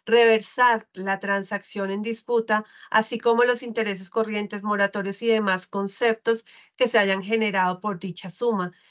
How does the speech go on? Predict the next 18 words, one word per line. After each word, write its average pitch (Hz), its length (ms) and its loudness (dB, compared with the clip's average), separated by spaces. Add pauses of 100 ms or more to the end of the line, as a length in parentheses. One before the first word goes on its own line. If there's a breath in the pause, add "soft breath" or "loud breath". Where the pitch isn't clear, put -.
(100)
que - 160 -6
comprometieron 208 1000 0
el 226 160 4
saldo 196 360 0
de 214 80 0
la 226 80 4
tarjeta 220 400 -4
de 208 140 -2
crédito 196 420 -6
Oro 226 420 4
Digital 185 720 0 (420 soft breath)
terminada 220 640 4
en 202 80 -4
cero 214 280 0
nueve 190 360 -2
cincuenta 208 680 -2
y 185 60 0
nueve, 196 440 0